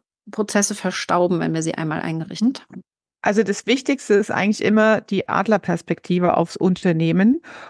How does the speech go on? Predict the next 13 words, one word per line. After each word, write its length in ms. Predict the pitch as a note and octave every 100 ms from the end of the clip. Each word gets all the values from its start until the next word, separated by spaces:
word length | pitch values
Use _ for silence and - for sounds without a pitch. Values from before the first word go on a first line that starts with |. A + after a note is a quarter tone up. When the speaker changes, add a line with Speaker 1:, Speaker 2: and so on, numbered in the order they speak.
| _ -
Speaker 2:
und 300 | A3 A3+ F#3
Speaker 1:
Mhm. 100 | G3+ -
Speaker 2:
zu 180 | -
differenzieren, 840 | G#3 G#3 G3 G#3 F#3 F3+ - B3 B3+
zu 180 | - G3+
lernen, 500 | E3+ F3 A3+ B3 G#3
was 220 | G#3 -
sind 240 | F#3+ F3 -
Cashflow-Prozesse 1120 | - G#3+ - B3 B3 A#3+ G#3+ - A3+ G#3 -
und 100 | G3
was 180 | G3 G3+
sind 120 | G3+
Unterstützungsprozesse. 1300 | G#3 F3+ F3+ - F3+ - D3 - - - - E3+ -